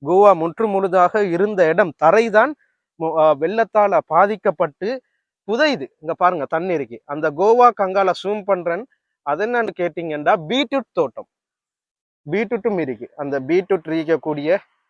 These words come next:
அ, தோட்டம் ஃபுல்லா வந்து தண்ணி. இந்த பாருங்க இங்கால. ஆகவே ஒரு,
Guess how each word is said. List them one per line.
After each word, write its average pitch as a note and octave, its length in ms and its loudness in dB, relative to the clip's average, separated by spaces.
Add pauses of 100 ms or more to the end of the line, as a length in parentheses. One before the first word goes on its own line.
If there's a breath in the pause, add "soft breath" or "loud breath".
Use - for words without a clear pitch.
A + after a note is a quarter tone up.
(300)
அ, D3+ 180 2
தோட்டம் F#3 460 2
ஃபுல்லா B3+ 540 2
வந்து F#3+ 320 0 (280)
தண்ணி. F#3 400 -4
இந்த D#3+ 180 -6
பாருங்க F3+ 360 2 (1160)
இங்கால. D3+ 240 -6 (1700)
ஆகவே G3 500 2 (1400)
ஒரு, E3 200 -2